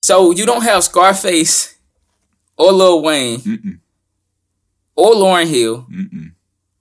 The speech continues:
Speaker 1: in your top list. Um, do you don't have Tupac in there either, even though everybody,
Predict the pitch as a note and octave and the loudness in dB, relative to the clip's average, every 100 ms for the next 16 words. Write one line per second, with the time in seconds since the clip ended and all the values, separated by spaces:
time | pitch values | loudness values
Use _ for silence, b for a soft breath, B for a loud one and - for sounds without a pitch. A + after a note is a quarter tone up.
0 | _ _ _ _ G#2 B2 A#2+ G#2+ - A2+ | _ _ _ _ -12 -10 -10 -14 -14 -10
1 | A2 - - E2+ F#2+ - _ - - _ | -10 -8 -8 -8 -10 -12 _ -20 -20 _
2 | - G1+ G1+ C3 - D2+ C2+ - - B | -20 -20 -20 -20 -20 -18 -16 -16 -20 B
3 | B B _ - F2+ C3+ E3+ F3+ C#3 A#2+ | B B _ -10 -4 0 0 -2 -8 -8
4 | G#3 C4+ D3 F3+ A3 A3+ F#3+ - A3 A#3 | -8 -8 -8 -2 -2 0 -2 -2 -8 -4
5 | A3+ E3 D#3 C3 B2+ B2 A#2 A2 D#3+ F3 | -2 -2 -4 -4 -4 -2 -4 -2 -2 0
6 | D#3+ D3+ D3+ F3+ F#3 E3 D#3+ D3 | 2 2 2 0 2 0 0 -8